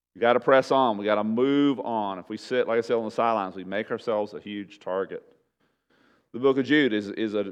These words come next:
is, is pretty much a hundred percent about this whole apostasy and what happens to those who apostatize and how we to keep ourselves and watch ourselves. And by the time Jude writes his book, this small book in the back,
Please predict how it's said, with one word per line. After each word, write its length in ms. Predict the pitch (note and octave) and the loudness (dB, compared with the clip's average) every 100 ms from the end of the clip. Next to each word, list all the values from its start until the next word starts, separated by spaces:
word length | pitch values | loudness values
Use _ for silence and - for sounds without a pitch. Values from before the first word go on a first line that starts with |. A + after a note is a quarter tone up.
| - | -12
is, 480 | F#2+ G#2+ G2+ F#2 - | -8 -6 -6 -14 -16
is 520 | - G#2 F#2+ F2+ - - | -8 -8 -8 -14 -20 -20
pretty 240 | - C#3+ C#3 | -4 -2 0
much 180 | A#2+ A2+ | 0 -2
a 60 | |
hundred 260 | C3 C3+ C3 | -4 -2 -2
percent 400 | A2+ - C3+ A2 | -6 -6 -4 0
about 240 | G2+ G#2 | 0 -2
this 140 | G#2+ - | -4 -6
whole 220 | B2+ A#2+ | -2 -2
apostasy 800 | A2+ B2+ A#2+ A#2+ A#2 - G#2+ G2+ | -2 2 2 0 -6 -8 -6 -6
and 120 | G2 _ _ _ - | -10 _ _ _ -4
what 200 | A#2+ A#2+ | -4 2
happens 560 | C3+ C#3 C#3 C#3 A#2 | 8 10 8 2 -6
to 100 | A#2 | -6
those 280 | A2 G#2+ G#2+ | -2 -2 0
who 80 | A2 | -4
apostatize 840 | G2+ A2 A2 - G2+ G2+ F#2+ G2 | 0 0 0 -2 -6 -2 0 -2
and 80 | F2+ | -4
how 220 | A2+ A2 | -2 -2
we 160 | A2+ A#2+ | -2 -4
to 100 | A2 | -8
keep 340 | - C3 C3 | -4 -6 -2
ourselves 680 | A2+ G#2+ B2 A#2+ A2 G2+ - _ _ _ | -2 -2 0 2 0 -4 -18 _ _ _
and 160 | G2+ G#2+ | -12 -2
watch 400 | A2 B2+ C3+ G#2+ | 2 4 2 0
ourselves. 600 | F#2+ - F#2+ F2 - F#2 | -4 -2 -4 -4 -8 -20
And 120 | F2+ | -4
by 100 | G#2 | -4
the 80 | G#2+ | -2
time 320 | C#3+ C3+ B2 | 0 0 -2
Jude 260 | A2 C3+ | -4 -4
writes 320 | G#2+ A2 C3 - | 2 2 2 -4
his 160 | A2 | -10
book, 380 | F2 A#2+ A2+ - | -4 2 2 0
this 100 | G#2 | -14
small 360 | - A#2+ A#2 G2+ | -12 -6 -4 -2
book 240 | A2 G#2+ | -2 -4
in 80 | F#2+ | -8
the 60 | |
back, 420 | F2+ G2+ G2+ - | -2 0 0 -4